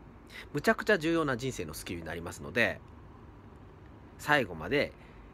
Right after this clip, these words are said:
このね、動画をしっかりと真剣に聞いてほしいなって思います。で、具体的にね、その人を巻き込む話術、コミュニケーションの秘密兵器って一体何なのかっていうと、これが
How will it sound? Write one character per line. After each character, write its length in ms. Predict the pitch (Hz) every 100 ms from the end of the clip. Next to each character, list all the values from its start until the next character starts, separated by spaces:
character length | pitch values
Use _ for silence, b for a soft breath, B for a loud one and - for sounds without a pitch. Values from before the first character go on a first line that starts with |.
| -
こ 100 | 90
の 60 | 87
ね、 160 | 131 -
動 180 | 104 90
画 160 | 85 76
を 100 | 76
し 160 | - -
っ 40 |
か 100 | -
り 100 | 107
と 200 | - 73 -
真 260 | - - 113
剣 260 | 117 110 104
に 140 | 95 - - - - -
聞 120 | 101
い 20 | -
て 80 |
ほ 100 | -
し 160 | 87 -
い 40 |
な 160 | 82 78
っ 40 |
て 260 | 80 - - - -
思 140 | 92 82
い 40 |
ま 120 | -
す。 180 | - - - - - - - - B B B B B B B -
で、 280 | 107 87 - - - - - - - - - -
具 100 | 113
体 200 | 117 113
的 200 | 110 107
に 100 | 117
ね、 160 | 180 -
そ 140 | -
の 80 | 90
人 260 | - 135 117
を 40 |
巻 240 | 104 110
き 20 | -
込 100 | 196
む 180 | 95 76
話 160 | 104
術、 260 | 98 - - - -
コ 120 | - 135
ミ 40 |
ュ 20 |
ニ 60 | 151
ケ 100 | 165
ー 20 |
シ 80 | 117
ョ 20 |
ン 20 |
の 60 | 92
秘 80 | 117
密 160 | 120
兵 120 | 151 117
器 20 |
っ 40 |
て 80 | -
一 60 | 78
体 160 | 107
何 260 | 95 135 190
な 100 | 123
の 80 | 98
か 140 | 101
っ 40 |
て 140 | - 95
い 100 | 95
う 40 |
と、 340 | - 226 156 - B B B B
こ 120 | 113
れ 100 | 107
が 260 | 143 113